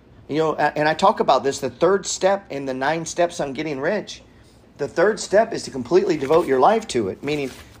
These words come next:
everything about your life revolves around this mission.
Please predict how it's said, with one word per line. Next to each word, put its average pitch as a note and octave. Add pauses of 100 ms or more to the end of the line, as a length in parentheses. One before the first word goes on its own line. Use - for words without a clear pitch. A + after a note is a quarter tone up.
everything G3+
about E3+
your C#3+
life E3+
revolves C#3
around B2+
this B2+
mission. E3+